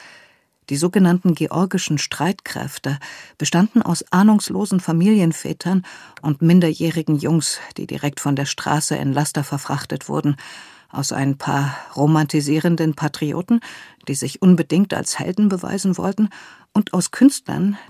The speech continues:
die zuvor über Pazifismus doziert hatten und sich nun, von einem fremdartigen Fieber befallen, berufen fühlten, ihr Land zu verteidigen,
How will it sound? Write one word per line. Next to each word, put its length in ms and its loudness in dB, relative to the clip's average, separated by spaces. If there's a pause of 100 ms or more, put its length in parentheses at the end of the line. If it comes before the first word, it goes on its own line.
die 100 -6
zuvor 460 0
über 440 -4 (120)
Pazifismus 800 -2
doziert 540 -6
hatten 260 -6 (380)
und 80 -2
sich 200 -4
nun, 300 4 (540)
von 260 -4
einem 300 -2
fremdartigen 760 0
Fieber 360 -2
befallen, 560 -2
berufen 420 0
fühlten, 420 -2
ihr 180 -2
Land 260 2
zu 120 -4
verteidigen, 840 -8